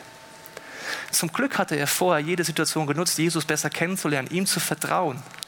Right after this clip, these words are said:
Weil er stand dort und es wird berichtet, dass er eine Ruhe und einen Frieden ausgestrahlt hat, wo die Leute beeindruckt waren, die gedacht haben, „Das geht doch gar nicht. Ich drohe dir eigentlich umzubringen und er steht da in einer Ruhe und einem Frieden und einer Liebe und sagt nur Folgendes.“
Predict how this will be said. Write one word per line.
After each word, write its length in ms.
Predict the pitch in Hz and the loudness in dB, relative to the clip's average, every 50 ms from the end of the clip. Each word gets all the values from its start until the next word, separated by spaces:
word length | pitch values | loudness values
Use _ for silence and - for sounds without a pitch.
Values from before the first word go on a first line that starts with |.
| - - - - - - - - - - - | -14 -16 -20 -20 -20 -16 -14 -14 -12 -4 0
Weil 120 | - 160 | 2 2
er 80 | 160 151 | 4 4
stand 380 | - - - 165 175 202 - - | 2 2 2 2 0 2 2 2
dort 180 | 175 180 180 | 2 2 2
und 60 | 160 | 0
es 80 | 147 - | 0 0
wird 140 | 165 147 - | 0 2 2
berichtet, 480 | 165 143 156 175 - - - 147 - | 2 2 2 2 0 0 -2 -2 0
dass 160 | 143 139 - 151 | 0 0 0 0
er 80 | - | 0
eine 200 | 139 143 139 135 | 0 0 0 -2
Ruhe 480 | 131 127 147 196 208 180 151 151 160 175 - - - - - - - | -2 0 2 4 4 4 4 4 2 -2 -4 -8 -12 -10 -10 -6 0
und 100 | - 160 | 2 2
einen 140 | 151 143 143 | 2 2 2
Frieden 520 | - - - - - 185 233 262 226 214 151 | 0 0 2 2 4 4 4 4 4 2 2
ausgestrahlt 680 | - 135 135 - - 135 - - 143 131 131 131 - | 2 2 0 0 0 -2 0 2 2 2 2 2 0
hat, 180 | 151 151 - - - - - - | 0 -2 -2 -4 -8 -8 -6 -2
wo 100 | - 143 | 2 4
die 100 | 135 139 | 4 6
Leute 280 | 143 147 156 160 156 | 6 6 4 2 2
beeindruckt 500 | 131 - - - 175 190 190 - 185 - | -2 -2 0 0 0 2 0 0 0 0
waren, 200 | - 143 135 131 131 | 2 2 2 0 0
die 40 | 135 | 0
gedacht 220 | 143 143 139 - | 0 -2 -2 -2
haben, 100 | 147 143 | -2 -2
„Das 160 | 240 - - | 0 0 0
geht 240 | - - - - - | 0 -2 -2 -2 -4
doch 140 | - - - | -4 -2 0
gar 220 | - - - - | 0 2 2 0
nicht. 260 | - - - - - - - - - - - - - - - - - - - - | 0 -2 -4 -4 -6 -8 -10 -14 -12 -12 -12 -14 -14 -14 -14 -10 -10 -10 -2 2
Ich 140 | - 208 - | 2 2 4
drohe 200 | - - 247 269 | 6 6 6 6
dir 120 | 240 220 | 6 6
eigentlich 180 | 196 202 170 208 | 6 4 4 2
umzubringen 440 | 214 240 - 285 - 220 240 240 220 | 2 2 2 2 2 2 2 2 4
und 80 | 190 | 4
er 100 | 185 156 | 4 4
steht 540 | 143 - - - - 196 233 269 285 - - | 6 6 4 4 4 2 2 2 2 2 4
da 100 | 170 160 | 4 4
in 80 | 165 165 | 4 4
einer 200 | 165 160 156 156 | 4 4 2 2
Ruhe 420 | 143 135 139 196 254 285 294 214 - | 2 2 2 4 6 6 6 4 4
und 160 | 175 170 160 | 2 2 2
einem 160 | 151 147 139 | 2 2 2
Frieden 580 | - - - - - 185 233 277 302 302 233 180 | 0 0 0 2 2 2 4 6 6 6 4 4
und 100 | 165 160 | 2 4
einer 260 | 156 151 147 139 131 | 2 2 2 0 0
Liebe 340 | 127 143 202 262 302 190 175 | 0 2 4 6 6 6 6
und 120 | 165 165 | 4 4
sagt 300 | 143 170 170 190 - - | 4 4 4 2 2 0
nur 120 | 196 190 | -2 0
Folgendes.“ 500 | 175 - 202 196 170 135 110 - - - | 2 4 2 2 2 0 -2 -2 -4 -4